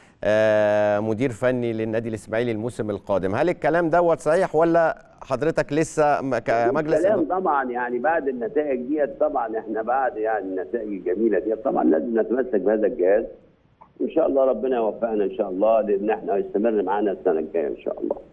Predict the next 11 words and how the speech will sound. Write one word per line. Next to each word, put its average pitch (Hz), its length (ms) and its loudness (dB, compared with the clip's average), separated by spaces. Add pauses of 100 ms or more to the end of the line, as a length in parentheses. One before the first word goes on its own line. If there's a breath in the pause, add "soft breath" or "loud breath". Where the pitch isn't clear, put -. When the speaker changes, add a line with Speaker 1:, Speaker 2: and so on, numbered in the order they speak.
(500 soft breath)
Speaker 2:
فإحنا 123 600 4
يعني 117 200 0
خلينا 143 360 2
بس 147 140 2 (120)
نخلص 117 500 -2
الأول 101 520 0 (600)
الدوري 110 480 2
ده 113 260 4
وإحنا 90 300 -2
في - 180 -8
مركز 107 280 -2